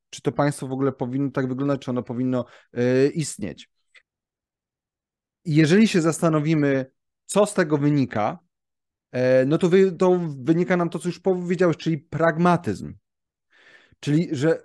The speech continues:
realiści to tak zwani pragmatycy. W praktyce oznacza to, że oni nie patrzą się na to,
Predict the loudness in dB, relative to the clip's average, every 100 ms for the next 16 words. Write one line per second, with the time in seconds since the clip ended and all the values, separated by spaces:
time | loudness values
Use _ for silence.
0 | -10 -6 2 6 6 6 4 2 0 -8
1 | 0 0 0 -2 0 0 0 0 -2 -2
2 | 0 -2 -4 -18 _ _ _ _ _ _
3 | _ -14 -2 2 4 2 0 0 0 2
4 | 0 0 -4 -6 -8 -8 _ _ -10 -4
5 | 0 2 0 -2 -4 -4 0 0 2 2
6 | 2 -2 -4 -6